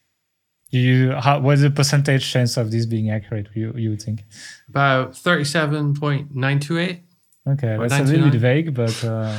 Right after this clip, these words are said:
Speaker 1: it's okay.
Speaker 2: I, I
Speaker 1: We'll take
Speaker 2: honestly,
Speaker 1: it.
Speaker 2: I honestly don't have a clue about this. Indexing and crawling and all this stuff is really not my forte.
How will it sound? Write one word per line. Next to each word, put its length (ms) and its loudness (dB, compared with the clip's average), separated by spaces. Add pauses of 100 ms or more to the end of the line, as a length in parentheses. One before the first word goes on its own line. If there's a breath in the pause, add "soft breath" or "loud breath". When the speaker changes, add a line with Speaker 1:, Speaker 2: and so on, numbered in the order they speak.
(100)
Speaker 1:
it's 120 -10
okay. 80 0
Speaker 2:
I, 60 4
I 40 2
Speaker 1:
We'll 140 0
take 120 4
Speaker 2:
honestly, 420 2
Speaker 1:
it. 140 -10
Speaker 2:
I 120 0
honestly 300 -2
don't 280 -6
have 120 -10
a 40 -10
clue 280 -8
about 220 -6
this. 380 -10
Indexing 840 0
and 300 -4
crawling 640 -4
and 220 -6
all 200 -6
this 120 -6
stuff 320 -6
is 120 -10
really 320 -6
not 180 -8
my 120 -8
forte. 480 -12